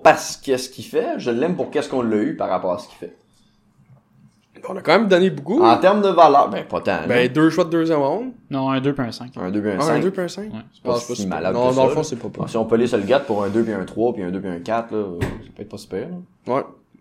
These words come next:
Speaker 2: c'est vrai,
Speaker 1: Ça
Speaker 2: t'as
Speaker 1: peut être
Speaker 2: raison.
Speaker 1: cool. Pour une équipe qui en a de besoin, vraiment, là.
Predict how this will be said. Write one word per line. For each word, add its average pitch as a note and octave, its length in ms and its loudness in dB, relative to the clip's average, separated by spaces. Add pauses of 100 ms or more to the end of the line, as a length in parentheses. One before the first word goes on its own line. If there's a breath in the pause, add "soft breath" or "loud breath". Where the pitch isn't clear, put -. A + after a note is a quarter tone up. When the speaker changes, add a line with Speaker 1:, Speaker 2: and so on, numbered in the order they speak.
(160)
Speaker 2:
c'est - 140 -10
vrai, A2 140 -8
Speaker 1:
Ça A#2+ 140 -10
Speaker 2:
t'as A#2 80 -10
Speaker 1:
peut A#2 60 -4
être A2 140 -8
Speaker 2:
raison. G#2+ 140 -2
Speaker 1:
cool. F3+ 80 -6 (760)
Pour F#2 140 -6
une F#2 60 -4
équipe G2+ 200 -4
qui A2 80 -4
en G#2+ 60 0
a G2+ 60 0
de F#2+ 60 -6
besoin, G2 340 -2
vraiment, F#2 360 -8
là. A#2 100 -14